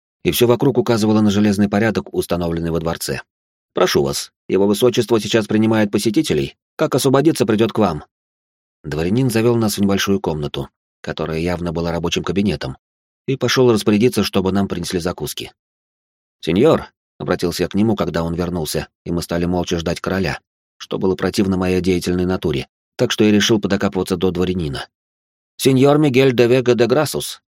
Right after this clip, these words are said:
представился он. «Вы костелец?» — удивился я, услышав знакомую фамилию,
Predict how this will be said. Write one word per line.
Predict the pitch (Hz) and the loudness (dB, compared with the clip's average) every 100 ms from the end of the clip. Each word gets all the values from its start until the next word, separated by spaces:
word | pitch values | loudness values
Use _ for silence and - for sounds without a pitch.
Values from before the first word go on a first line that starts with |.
| _ | _
представился | - 71 76 76 73 76 | -10 -8 -6 -6 -6 -6
он. | 69 - _ _ _ _ _ _ _ | -8 -10 _ _ _ _ _ _ _
«Вы | 190 - | -4 0
костелец?» — | - - 175 180 - - _ _ _ | -2 2 2 2 0 -12 _ _ _
удивился | 85 90 85 - | -4 -2 -2 0
я, | 90 87 | 0 0
услышав | 95 90 85 | 0 -2 -2
знакомую | 85 87 87 87 | -4 -4 -2 -2
фамилию, | 82 90 85 76 71 | -2 -2 0 0 -2